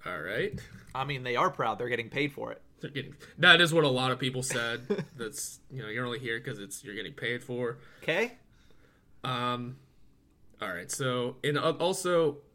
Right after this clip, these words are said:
Speaker 1: the same day the Penguins made this announcement, the Padres in baseball, the San Diego Padres,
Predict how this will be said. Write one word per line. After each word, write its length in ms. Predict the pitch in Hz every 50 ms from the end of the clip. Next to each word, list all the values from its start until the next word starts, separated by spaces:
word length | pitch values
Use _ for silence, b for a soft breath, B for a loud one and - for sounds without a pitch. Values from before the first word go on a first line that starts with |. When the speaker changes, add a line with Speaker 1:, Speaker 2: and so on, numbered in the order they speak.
| - - - - -
Speaker 1:
the 160 | - 143 156
same 400 | 139 - - 185 196 214 208 170
day 160 | 147 139 143
the 80 | 143 135
Penguins 360 | 135 147 127 127 131 131 131
made 180 | 127 123 123 123
this 160 | 127 123 -
announcement, 540 | 120 120 117 117 - - 135 120 117 - -
the 60 | 135
Padres 840 | - - - 127 113 110 113 113 123 120 123 123 127 123 123 - - - -
in 120 | 101 101
baseball, 380 | - 101 101 107 - - 123 123
the 80 | 110 -
San 200 | - 113 107 104
Diego 240 | 110 110 107 110
Padres, 760 | 107 - - 107 104 104 107 120 117 117 117 123 117 - -